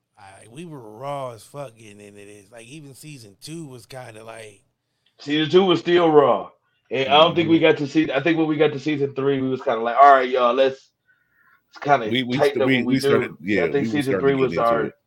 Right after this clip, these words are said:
Speaker 2: I think season three was our tighten up year, and then season four, season five,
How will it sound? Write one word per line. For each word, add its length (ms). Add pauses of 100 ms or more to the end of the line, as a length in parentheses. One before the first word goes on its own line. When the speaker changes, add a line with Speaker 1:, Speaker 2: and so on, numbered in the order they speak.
(380)
Speaker 2:
I 100
think 240
season 260
three 140
was 100
our 160
tighten 340
up 160
year, 180
and 80
then 140
season 320
four, 360 (480)
season 340
five, 480